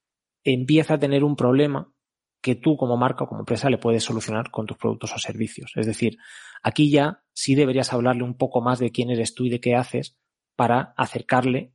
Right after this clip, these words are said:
a esa decisión de compra. Por ejemplo, si vendemos coches, pues podemos hacer un podcast sobre la historia de la automoción, podemos hacer entrevistas a famosos sobre su relación con los coches. Es decir, hablar más de nuestro producto, hablar más de la necesidad que esa persona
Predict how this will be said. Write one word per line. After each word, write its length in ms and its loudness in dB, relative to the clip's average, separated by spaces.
a 160 0
esa 160 -2
decisión 460 -4
de 80 -10
compra. 340 -4
Por 100 -6
ejemplo, 360 -6
si 160 -10
vendemos 360 -8
coches, 460 -2
pues 140 -2
podemos 260 -6
hacer 200 -4
un 80 -6
podcast 340 -2
sobre 160 0
la 60 -2
historia 380 0
de 100 0
la 60 -2
automoción, 600 -4
podemos 280 -6
hacer 200 -2
entrevistas 460 -2
a 60 -4
famosos 640 -2
sobre 220 -2
su 120 -6
relación 340 -2
con 140 -2
los 120 -8
coches. 440 -4
Es 480 -20
decir, 300 -6
hablar 480 0
más 540 -2
de 100 -4
nuestro 260 -8
producto, 520 -6
hablar 340 -2
más 380 0
de 240 0
la 120 2
necesidad 640 0
que 160 0
esa 240 -2
persona 480 -4